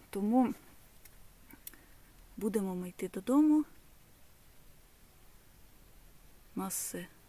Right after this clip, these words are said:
гарно, знову ж таки, повторюся. Ох, і спекотно, спекотно, спекотно. Я пасу корів, обов'язково воду з собою беру. Лежить щось, слухає сюди.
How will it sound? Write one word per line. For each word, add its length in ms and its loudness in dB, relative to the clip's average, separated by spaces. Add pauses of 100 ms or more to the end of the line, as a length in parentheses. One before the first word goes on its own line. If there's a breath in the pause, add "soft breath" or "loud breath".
(280)
гарно, 380 2
знову 300 -2
ж 80 -14
таки, 220 -8
повторюся. 720 -4 (1600 loud breath)
Ох, 240 -4
і 20 -2
спекотно, 1000 -2
спекотно, 600 -8
спекотно. 920 -8
Я 220 -8
пасу 280 -4
корів, 280 -4
обов'язково 580 -6
воду 340 -6
з 40 -14
собою 420 -8
беру. 340 -8 (2750)
Лежить 380 -8
щось, 180 -10
слухає 540 -8
сюди. 300 -16